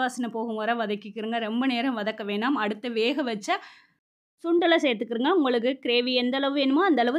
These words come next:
தண்ணி சேர்த்துக்கிறேங்க. வேக வச்ச சுண்டல்ல இருந்து கால் கப் எடுத்து வச்சுக்கிறேங்க. அடுத்து இது கூட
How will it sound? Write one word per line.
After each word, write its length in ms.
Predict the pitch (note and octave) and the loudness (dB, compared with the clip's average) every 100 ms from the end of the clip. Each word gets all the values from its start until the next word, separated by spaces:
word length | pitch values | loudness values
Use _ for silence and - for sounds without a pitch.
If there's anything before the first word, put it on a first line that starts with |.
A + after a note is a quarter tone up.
| D#4 | 2
தண்ணி 240 | C4 C4+ E4+ | 2 4 4
சேர்த்துக்கிறேங்க. 540 | D4 A#3 A3 A3+ A#3 D#4+ C#4+ | 2 -2 -2 0 2 2 2
வேக 160 | B3+ E4+ D4+ | 2 2 0
வச்ச 200 | A#3 C4 C4 | 0 -4 -2
சுண்டல்ல 400 | B3+ C#4+ C#4+ A#3+ | 0 2 2 2
இருந்து 180 | B3+ D#4+ C4 | 0 0 2
கால் 260 | A#3 B3+ | 4 4
கப் 220 | B3+ G#3 D4 | 0 -2 0
எடுத்து 220 | A#3 A#3+ B3 | 0 0 -2
வச்சுக்கிறேங்க. 480 | G#3+ G#3 G#3+ A#3+ E4 A#3 | -2 -4 -2 2 4 4
அடுத்து 340 | A#3 F4 - D#4+ A#3+ | 4 0 -2 -2 0
இது 120 | A3+ A#3 | -4 -2
கூட 160 | A#3+ | 0